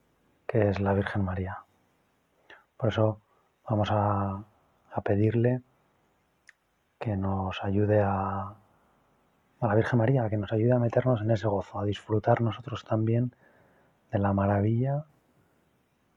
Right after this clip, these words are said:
del, del gozo, de la ilusión que tenía la Virgen María por ver a su prima Santa Isabel y del disfrute impresionante de Isabel al recibir el regalo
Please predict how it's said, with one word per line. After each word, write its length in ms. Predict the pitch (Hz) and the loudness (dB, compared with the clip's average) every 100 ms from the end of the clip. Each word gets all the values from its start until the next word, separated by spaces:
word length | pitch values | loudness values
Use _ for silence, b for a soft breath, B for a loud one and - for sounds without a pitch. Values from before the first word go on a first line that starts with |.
| _ | _
del, 720 | 110 98 98 95 98 98 98 98 104 _ _ _ _ _ _ _ - | -4 -2 -2 -4 -6 -8 -12 -18 -20 _ _ _ _ _ _ _ -4
del 160 | 98 | -2
gozo, 460 | 101 104 - 113 110 | 0 0 0 0 0
de 100 | 107 | -2
la 420 | 98 98 95 104 - _ _ _ _ _ _ _ _ _ _ _ _ _ _ _ | -2 -4 -6 -8 -14 _ _ _ _ _ _ _ _ _ _ _ _ _ _ _
ilusión 760 | 123 101 98 - 117 113 101 98 | -2 0 -2 0 0 2 0 -6
que 100 | - | -10
tenía 260 | - 110 | -4 0
la 120 | 107 107 | 2 2
Virgen 320 | 104 - 107 | 0 -2 -4
María 260 | 101 107 | -2 -2
por 220 | 107 - 104 | -2 -4 0
ver 140 | 104 | 0
a 60 | 101 | -2
su 120 | 101 | -4
prima 200 | 104 101 | -4 -4
Santa 220 | 101 98 | -6 -8
Isabel 500 | 101 - 107 113 117 b b b b b _ | -8 -4 -2 -2 -4 b b b b b _
y 60 | 113 | 0
del 300 | 101 95 98 | 0 0 -2
disfrute 640 | 101 98 - - 113 - | -2 -4 -6 -2 -2 0
impresionante 760 | 113 107 107 101 107 107 110 110 | -2 0 -2 -2 -2 -2 0 -2
de 220 | 104 104 | 0 -2
Isabel 480 | 98 107 104 110 123 b b b b b _ | -2 2 4 2 -2 b b b b b _
al 120 | 113 | 2
recibir 440 | - 98 113 107 104 | 2 2 2 4 4
el 100 | 101 | 4
regalo 520 | 104 101 104 107 | 4 6 6 4